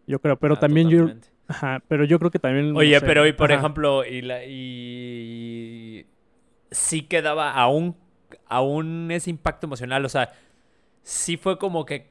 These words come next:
Speaker 2: coincidiera con lo que la película quería transmitir?
Speaker 1: Pues yo espero, ¿no?
Speaker 2: O,
Speaker 1: <laughs>
Speaker 2: o
Speaker 1: No,
Speaker 2: no, no,
Speaker 1: sí,
Speaker 2: no, o sea,
Speaker 1: sí.
Speaker 2: porque quizás el director te pudo haber dicho, "No, ¿sabes qué? No
Speaker 1: Sí.
Speaker 2: siento que está muy deprimente", o
Speaker 1: Sí,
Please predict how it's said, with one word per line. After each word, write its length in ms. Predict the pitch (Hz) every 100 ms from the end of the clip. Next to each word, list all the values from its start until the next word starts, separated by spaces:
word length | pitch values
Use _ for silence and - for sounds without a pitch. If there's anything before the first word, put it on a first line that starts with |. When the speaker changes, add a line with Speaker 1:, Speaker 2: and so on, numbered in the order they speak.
| _ -
Speaker 2:
coincidiera 800 | 131 131 - 131 131 143 160 165
con 240 | 139 117
lo 180 | 117 -
que 120 | 117
la 260 | 110 104 -
película 1040 | 107 123 123 143 131 123 117 110 104 104 -
quería 300 | 110 117 123
transmitir? 720 | 135 131 - 104 131 190 - _ _ _ _ _ _ -
Speaker 1:
Pues 160 | 147
yo 80 | 143
espero, 360 | 135 202 208 156
¿no? 100 | -
Speaker 2:
O, 160 | 107
Speaker 1:
<laughs> 440 | - 165 - 151 -
Speaker 2:
o 340 | - - - _ _ _ -
Speaker 1:
No, 200 | 226 226
Speaker 2:
no, 60 |
no, 0 |
Speaker 1:
sí, 120 | 208 233
Speaker 2:
no, 80 |
o 60 | 208
sea, 120 | 220
Speaker 1:
sí. 40 | 208
Speaker 2:
porque 200 | 139 139
quizás 260 | 170 175 185
el 100 | 190
director 400 | 185 170 185 170
te 320 | 175 170 160
pudo 240 | 156 156
haber 160 | 147 143
dicho, 240 | 147 139
"No, 140 | 131 135
¿sabes 240 | 143 123
qué? 300 | 156 135 135
No 580 | 135 123 120 117 123 123
Speaker 1:
Sí. 60 | 170
Speaker 2:
siento 200 | 143 -
que 60 |
está 180 | - 127
muy 220 | 131 127
deprimente", 960 | 123 113 120 123 131 131 135 131 127 120
o 540 | 107 101 90 82 71 - _
Speaker 1:
Sí, 160 | -